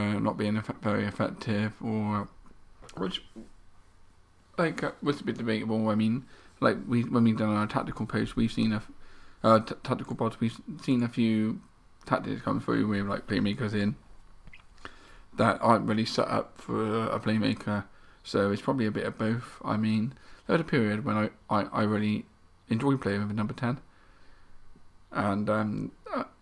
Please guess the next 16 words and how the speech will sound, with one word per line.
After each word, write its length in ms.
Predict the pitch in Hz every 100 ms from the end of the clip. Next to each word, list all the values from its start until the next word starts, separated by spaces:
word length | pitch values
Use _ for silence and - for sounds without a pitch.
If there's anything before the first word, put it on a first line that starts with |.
| -
I 100 | 147
do 160 | 208 175
agree 380 | 139 107 110 -
with 200 | 120 113
some 160 | 110 110
people, 180 | 107
the 60 | 110
game 480 | 120 117 117 120 135
sort 280 | 123 110 110
of 220 | 110 - - - - - - - - - - - -
went 220 | 117 113
by 320 | 117 110 113
the 120 | 110
number 180 | 113 117
ten 260 | - 143 143
effectively. 600 | 139 151 - 156 190